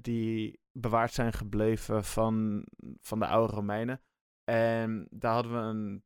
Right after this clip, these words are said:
tourguide. En die vertelde op een gegeven moment een verhaal dat zijn opa tegen hem zei dat de, dat na de val v-, eh, v-, na, na de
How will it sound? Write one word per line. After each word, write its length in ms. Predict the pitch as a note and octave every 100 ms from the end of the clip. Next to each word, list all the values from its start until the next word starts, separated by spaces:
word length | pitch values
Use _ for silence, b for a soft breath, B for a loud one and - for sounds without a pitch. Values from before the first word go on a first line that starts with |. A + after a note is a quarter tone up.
| -
tourguide. 580 | E3 F3 D3 D3 D#3 - b b
En 140 | -
die 100 | A#2+
vertelde 320 | B2+ - C#3+ C3+
op 60 |
een 60 | A#2+
gegeven 220 | C3+ B2+
moment 120 | A#2+ G#2+
een 60 | A2
verhaal 260 | G#2+ C3+ - b -
dat 360 | A2 A2+ A#2
zijn 300 | - A#2 A2
opa 300 | - D#3 -
tegen 320 | - E3 C#3+
hem 100 | D3+
zei 320 | C3 A2+ A#2+ D#3 B B
dat 500 | - B2 B2 - -
de, 640 | A2 A#2 A2+ A2 G#2+ G#2+ - _ _ _ _ _ _ _
dat 280 | - C3 B2
na 260 | C3 C3 C#3
de 80 |
val 280 | C#3 - D3+
v-, 80 | E3
eh, 400 | - B2 A#2+ A#2+
v-, 120 | - - _ -
na, 760 | B2+ B2+ B2 B2 A#2 A2+ G#2 - _ _ _ _ _ C3+
na 300 | B2+ B2+
de 120 | B2+